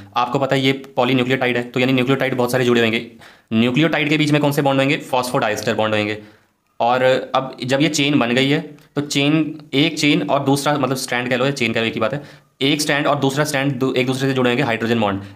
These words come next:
एडेनिन और थायमिन, ये प्यूरिन है, एडेनिन और थायमिन, अ, थायमिन क्या है? pyrimidine। ये जुड़े होते हैं हाइड्रोजन बॉन्डेड, यानी एक स्ट्रैंड दूसरे स्ट्रैंड के साथ हाइड्रोजन बॉन्डिंग, हाइड्रोजन बॉन्ड से जुड़ा होता है। और जो एक ही जो स्ट्रैंड के बीच में, यानी कि जो न्यूक्लियोटाइड के बीच में जो बॉन्डिंग होती है, वो होती है phosphodiester बॉन्डिंग होती है।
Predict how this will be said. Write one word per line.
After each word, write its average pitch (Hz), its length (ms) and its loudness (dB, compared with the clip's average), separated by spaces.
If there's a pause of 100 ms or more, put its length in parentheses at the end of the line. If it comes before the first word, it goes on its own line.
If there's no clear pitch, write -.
एडेनिन 143 360 2
और 143 340 0
थायमिन, 104 400 -2
ये 123 100 -2
प्यूरिन 131 340 2
है, 143 120 0
एडेनिन 131 220 0
और 139 240 0
थायमिन, 110 280 -2
अ, 110 380 0
थायमिन 127 280 0
क्या 131 120 0
है? 143 120 -4
pyrimidine। 107 440 0
ये 120 140 0
जुड़े 127 220 0
होते 135 140 0
हैं 143 60 0
हाइड्रोजन 113 300 0
बॉन्डेड, 101 320 0 (280)
यानी 143 240 0
एक 151 200 0
स्ट्रैंड 139 240 -2
दूसरे 135 200 2
स्ट्रैंड 131 220 -2
के 139 80 -2
साथ 143 120 0
हाइड्रोजन 113 360 -2
बॉन्डिंग, 120 360 0 (260)
हाइड्रोजन 120 360 -2
बॉन्ड 123 180 2
से 131 60 0
जुड़ा 131 180 0
होता 135 140 -2
है। 135 120 -8 (340)
और 139 200 2
जो 147 460 0 (180)
एक 151 260 0
ही 180 100 6
जो 180 100 4
स्ट्रैंड 147 360 0
के 156 80 0
बीच 147 160 2
में, 143 80 4
यानी 139 180 2
कि 139 60 0
जो 143 60 2
न्यूक्लियोटाइड 139 420 0
के 147 80 0
बीच 147 120 2
में 147 60 4
जो 139 60 2
बॉन्डिंग 123 260 2
होती 120 120 0
है, 120 40 -2
वो 120 80 4
होती 123 120 -2
है 143 120 -4
phosphodiester 113 600 0
बॉन्डिंग 104 400 -2
होती 107 200 -10
है। 110 200 -14